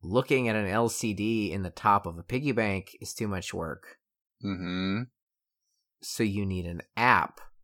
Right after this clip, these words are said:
Speaker 1: to go with your piggy bank,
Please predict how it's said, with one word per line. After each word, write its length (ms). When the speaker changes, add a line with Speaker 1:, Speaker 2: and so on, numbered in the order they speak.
Speaker 1:
to 100
go 300
with 260
your 80
piggy 340
bank, 520